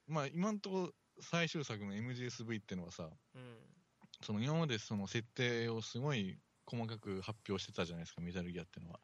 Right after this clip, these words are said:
Speaker 2: はい。
Speaker 1: ファイブ以前は。
Speaker 2: はい。
Speaker 1: だけど、それをせ-、何、その、説明しないで解釈に委ねるってのが、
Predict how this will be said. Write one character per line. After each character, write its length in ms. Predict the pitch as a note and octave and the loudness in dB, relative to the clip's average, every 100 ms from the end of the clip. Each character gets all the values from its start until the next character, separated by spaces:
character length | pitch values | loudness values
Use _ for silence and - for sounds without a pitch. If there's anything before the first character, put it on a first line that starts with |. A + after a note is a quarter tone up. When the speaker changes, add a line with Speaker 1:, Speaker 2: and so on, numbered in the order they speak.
| _ | _
Speaker 2:
は 180 | A#2+ G#2+ | -4 0
い。 20 | |
Speaker 1:
フ 60 | F#2+ | 0
ァ 40 | |
イ 20 | |
ブ 200 | F2+ F2 - | 0 -6 -8
以 80 | G#2 | -4
前 120 | G2 | -2
は。 200 | F2 F2+ - - | 0 -4 -6 -10
Speaker 2:
は 140 | A#2 | -8
い。 100 | A2 - _ _ _ _ _ _ - | -8 -12 _ _ _ _ _ _ -2
Speaker 1:
だ 100 | C#3+ | 2
け 80 | |
ど、 100 | C3 | 2
そ 120 | A#2 B2 | 2 2
れ 80 | |
を 120 | B2 A2 | 2 2
せ-、 160 | B2 B2 _ _ - | 0 -2 _ _ 0
何、 240 | G#2 F#2 | 2 2
そ 140 | G2+ | 0
の、 300 | G2 F#2+ F#2+ - - | 0 2 0 -6 -6
説 240 | - G#2+ A#2 | -2 2 4
明 100 | A2+ | 4
し 140 | C3 | 4
な 100 | B2 | 2
い 80 | B2 | 2
で 140 | B2+ | 2
解 180 | - A2+ | 4 2
釈 240 | A2 G#2 | 2 0
に 140 | G2+ G2+ | 0 2
委 20 | |
ね 180 | A2 B2 | 2 0
る 80 | D#3 | -2
っ 40 | |
て 160 | - G#2+ | 0 0
の 80 | |
が、 180 | E2+ D#2+ | 0 -2